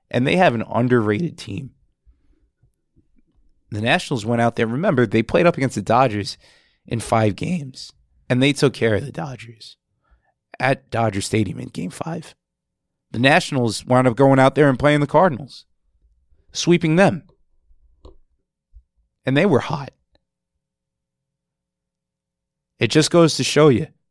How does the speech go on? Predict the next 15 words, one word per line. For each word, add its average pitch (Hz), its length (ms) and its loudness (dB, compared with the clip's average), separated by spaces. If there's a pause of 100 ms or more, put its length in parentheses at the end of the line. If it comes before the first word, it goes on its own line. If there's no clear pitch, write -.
(240)
with 127 180 -2
the 113 80 0
wild 110 320 2
card 135 220 4
in 135 80 -2
place, 143 440 0 (3750)
that 117 200 0
sometimes 151 600 0
the - 80 -16
best 139 380 0
team 180 400 -4 (1800)
usually 151 400 2
doesn't 120 340 0
win 95 140 -4
it. 76 140 -12